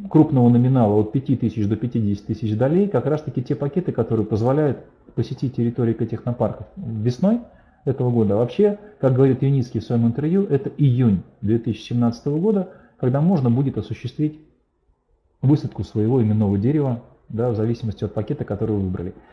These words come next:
Для людей, которые неравнодушны к деньгам не в плане жадности, а в плане того, что они готовы сегодня улучшать свою финансовую составляющую и помогают нам развивать,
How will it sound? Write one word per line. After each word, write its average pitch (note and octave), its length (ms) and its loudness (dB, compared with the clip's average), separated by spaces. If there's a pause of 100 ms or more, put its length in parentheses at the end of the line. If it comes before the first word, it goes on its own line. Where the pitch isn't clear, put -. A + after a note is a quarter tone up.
(200)
Для D3 120 6
людей, G3 220 6
которые D3+ 640 4 (280)
неравнодушны C#3 720 4
к A#2 60 2
деньгам B2+ 340 4
не A#2+ 80 4
в A#2+ 60 -2
плане C3+ 260 2
жадности, A2 460 2
а G#2+ 80 0
в - 60 -10
плане A#2 240 2
того, A#2+ 240 0
что - 140 -4
они G#2+ 140 0
готовы A#2 360 2
сегодня G#2 400 0
улучшать G#2 400 -2
свою G2+ 220 -6
финансовую G#2 460 -4
составляющую D3+ 760 -4
и A#2 280 2
помогают B2+ 560 0
нам G#2 140 -2
развивать, G#2+ 500 0